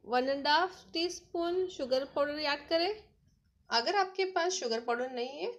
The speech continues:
तो आप चीनी डालकर ग्लेज बना सकते हैं। पाउडर शुगर डालने के बाद हमने एक ग्लास पानी डाला है। डालने के बाद अच्छे से इसे मिक्स करेंगे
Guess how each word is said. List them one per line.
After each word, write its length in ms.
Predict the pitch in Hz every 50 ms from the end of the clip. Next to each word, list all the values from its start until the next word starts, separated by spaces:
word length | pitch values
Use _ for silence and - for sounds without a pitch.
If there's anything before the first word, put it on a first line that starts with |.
| - _ _
तो 120 | - 233 226 208 190 - -
आप 320 | 202 196 208 214 214 - -
चीनी 380 | 196 208 - - - 240 226 226
डालकर 380 | 214 220 214 214 - - 349 480 - - _ - - _ _ _ _ _ 208
ग्लेज 260 | 214 226 226 233 220
बना 180 | 214 208 208 226
सकते 320 | 247 - - - _ - 311
हैं। 180 | 320 339 359 494 554 - _ _ _ _ _ _ _ _ _ _ _ _ _ _ _ _ _ _ _ _ _ _ _ _ _ _ _ _ _ _ _ _ _ _ _ _ _ _ _ _ _ _ _ _ _ _ _ _ _ _ _ _ _ _ _ _ _ _ _
पाउडर 260 | 359 302 302 320 320
शुगर 300 | 302 - 302 277 262 262 254
डालने 300 | 220 226 214 220 220 220
के 120 | 226 240 214
बाद 280 | 202 208 226 285 294
हमने 260 | - 294 240 233 277
एक 400 | 339 - - 277 285 339 392 339
ग्लास 300 | - 247 240 240 - - -
पानी 200 | - 226 226 254 277
डाला 260 | 285 269 269 277 285 311
है। 180 | 311 349 440 480 - _ _ _ _ _ _ _ _ -
डालने 240 | 226 202 185 190 214
के 120 | 208 220
बाद 300 | 202 208 214 214 214 - _ _ 247
अच्छे 320 | 285 294 - - 311 285
से 180 | 285 277 254 247
इसे 200 | 240 - 233 220
मिक्स 260 | 226 226 220 - - -
करेंगे 440 | - 285 285 294 294 294 330 403